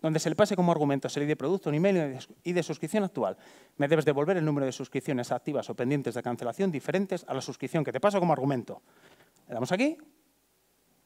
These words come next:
y tenemos el código, ¿vale? En el código casi no me voy a parar porque lo podéis ver tranquilamente, eh, cuando se cuelgue en WordPress T V la charla, ¿vale? Funcionó a la primera y me puso los,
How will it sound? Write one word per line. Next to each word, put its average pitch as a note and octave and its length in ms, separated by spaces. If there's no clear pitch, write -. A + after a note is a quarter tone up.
y - 80
tenemos C#3 220
el G#2 80
código, - 340
¿vale? F3 240
En D#3+ 140
el D#3+ 100
código A#3 340
casi - 300
no F#3 100
me E3+ 80
voy D#3 140
a C#3 60
parar A#2 260
porque A#2+ 180
lo B2+ 80
podéis C3+ 260
ver C#3+ 140
tranquilamente, D3 720
eh, A#2 640
cuando B2 200
se A2+ 140
cuelgue C3+ 220
en B2+ 120
WordPress B2+ 260
T C3+ 100
V F3+ 140
la A#2 140
charla, F2+ 260
¿vale? F3+ 220
Funcionó C#3+ 340
a E3 40
la D#3 120
primera A2+ 360
y D3 80
me B2+ 140
puso G#3 440
los, C3+ 360